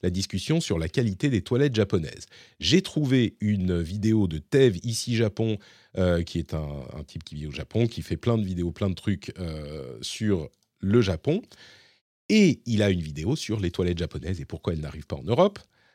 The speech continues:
Euh, je mets la vidéo dans Chat YouTube, simplement l'U R L de la vidéo dans Chat YouTube.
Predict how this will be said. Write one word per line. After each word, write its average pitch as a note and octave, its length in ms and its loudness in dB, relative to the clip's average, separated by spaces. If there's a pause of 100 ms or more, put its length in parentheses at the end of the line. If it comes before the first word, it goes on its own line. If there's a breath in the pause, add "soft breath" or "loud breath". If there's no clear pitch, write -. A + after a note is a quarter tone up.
(180)
Euh, G#2+ 840 6 (440)
je A#2+ 260 4
mets G3 460 4 (100)
la A#2 220 4
vidéo A2+ 580 2
dans F#3 340 4
Chat - 280 2
YouTube, G3 340 0
simplement G#2+ 460 2
l'U B2+ 340 4
R A2 80 0
L A2 160 2
de F2+ 80 0
la E2+ 140 0
vidéo D#2+ 320 -6
dans C#3 200 0
Chat G2 240 -4
YouTube. F3+ 400 -4